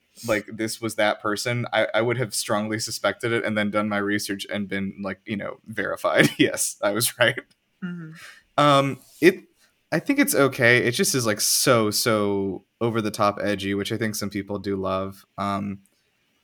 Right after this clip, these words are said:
Speaker 1: but it's, uh, it also is, like, a really low production budget, it feels like. Uh,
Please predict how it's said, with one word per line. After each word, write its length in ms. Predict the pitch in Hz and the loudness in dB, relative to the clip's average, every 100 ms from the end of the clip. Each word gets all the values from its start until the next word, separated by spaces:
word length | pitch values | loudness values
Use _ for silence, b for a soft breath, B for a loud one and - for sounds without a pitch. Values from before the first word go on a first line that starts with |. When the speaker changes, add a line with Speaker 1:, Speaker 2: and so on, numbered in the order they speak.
| _ | _
Speaker 1:
but 440 | 110 101 98 101 _ _ _ - | 0 4 4 0 _ _ _ -2
it's, 300 | 117 110 123 | 0 2 4
uh, 420 | 107 104 101 - - _ _ - _ _ - | 6 6 4 0 -10 _ _ -14 _ _ -16
it 80 | - | 0
also 200 | 131 - | 2 2
is, 80 | 175 | 0
like, 140 | 151 131 | 0 0
a 20 | |
really 260 | 104 104 | 0 0
low 200 | 101 104 | 0 -2
production 640 | 98 - 113 101 98 - 101 | -4 -6 -4 -2 -2 -4 -2
budget, 280 | 104 104 110 | -2 -2 -4
it 120 | - | -4
feels 240 | 120 120 123 | -2 -2 0
like. 400 | 117 113 - - _ _ _ - | -2 -2 -8 -20 _ _ _ -4
Uh, 480 | 107 101 101 98 | -2 0 -2 -4